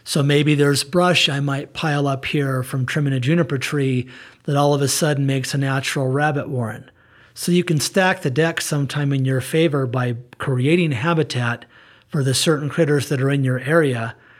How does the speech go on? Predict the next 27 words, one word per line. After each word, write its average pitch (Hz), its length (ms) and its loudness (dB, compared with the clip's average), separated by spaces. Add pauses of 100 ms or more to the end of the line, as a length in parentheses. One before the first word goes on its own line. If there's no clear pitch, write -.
(300)
that 135 140 -2
you 131 180 0
can 127 240 2
then, 123 360 0
you 131 120 -4
know, 120 280 -4
I 127 40 -6
mean, 131 320 -2 (400)
I 165 160 4
think 180 340 0 (340)
rat 135 500 0
traps, 127 460 -4
I'm, 131 220 -2
I, 135 140 -4
I 139 200 -2
like 135 260 -2
Victor 120 520 -6 (140)
rat 120 260 -4
traps 120 400 -6
and 135 160 -2
Victor 139 320 -4
mouse 117 300 -2
traps. 120 480 -6 (680)
Rat 143 320 2
traps, 165 480 0
mouse 143 240 -2
traps, 160 540 -2